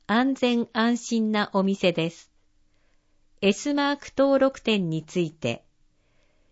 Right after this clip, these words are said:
サービスメニュー資格者の氏名を表示。万が一の事故の場合、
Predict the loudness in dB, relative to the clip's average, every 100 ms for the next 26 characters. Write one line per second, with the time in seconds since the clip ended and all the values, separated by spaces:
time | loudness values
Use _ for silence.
0 | _ -4 0 2 2 -2 -2 -2 -2 0
1 | 2 2 2 0 -2 -6 -10 -4 -4 -2
2 | -2 0 -2 -2 -2 0 0 0 -2 0
3 | 0 0 -2 -6 -8 _ _ _ _ _
4 | _ _ _ _ _ 0 0 2 0 0
5 | 0 0 0 0 -2 0 0 0 0 0